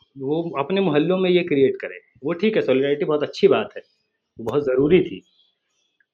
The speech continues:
लेकिन वो एक कदम जो दिख रहा था, जो ऑब्वियस कदम है ना, ऑब्वियस कदम, ऐसा नहीं है इसके लिए बहुत एंटिसिपेशन चाहिए आपको, इसके लिए बहुत आपको कुछ ज्ञान चाहिए,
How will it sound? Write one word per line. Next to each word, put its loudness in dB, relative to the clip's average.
लेकिन 2
वो 4
एक -2
कदम 2
जो 2
दिख 2
रहा 0
था, -4
जो 8
ऑब्वियस 2
कदम -8
है -14
ना, -12
ऑब्वियस 0
कदम, 2
ऐसा -4
नहीं -2
है -4
इसके -4
लिए 2
बहुत 0
एंटिसिपेशन -4
चाहिए 4
आपको, -2
इसके -2
लिए 2
बहुत -8
आपको -14
कुछ -20
ज्ञान -10
चाहिए, -12